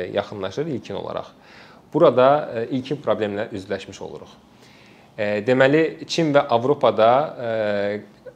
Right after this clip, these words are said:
əvvəlki Sovet ölkələrindən fərqli olaraq, e, fərqli dəmir yolu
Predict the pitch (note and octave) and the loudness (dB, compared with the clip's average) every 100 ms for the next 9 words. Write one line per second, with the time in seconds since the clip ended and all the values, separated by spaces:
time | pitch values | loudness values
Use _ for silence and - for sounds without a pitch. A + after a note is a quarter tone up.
0 | - A#2+ A2+ A2 B2+ - A2 A2+ A2 A2+ | -8 -2 2 2 0 -2 0 0 -4 -2
1 | G#2+ G#2 G#2+ A#2 - G#2+ G2+ A2+ G#2 G2+ | -4 -4 -6 -8 -4 -4 -2 -2 -2 -2
2 | A2 A#2 - D#2+ A2+ G#2+ G2+ A2+ A2 B2+ | -2 -4 -14 -16 -14 -14 -4 -4 0 0
3 | C3 - F2 - G#2 G#2 F#2+ | 0 -6 -8 -4 -2 -2 -6